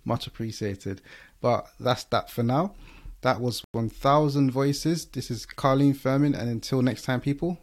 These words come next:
we're out. Okay, and that's done. Season two, episode one, done and dusted, all wrapped up.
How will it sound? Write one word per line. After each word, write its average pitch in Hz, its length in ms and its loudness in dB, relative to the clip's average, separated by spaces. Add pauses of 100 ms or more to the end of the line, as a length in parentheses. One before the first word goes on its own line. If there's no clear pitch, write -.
(140)
we're 104 180 0
out. 101 200 -2 (1600)
Okay, 139 400 12
and 127 120 12
that's 143 240 6 (120)
done. 139 340 12
Season 143 460 12
two, 160 260 12
episode 139 460 8
one, 143 460 10
done 151 280 10
and 117 440 4
dusted, - 520 2
all 131 320 6
wrapped 123 380 4
up. 98 200 2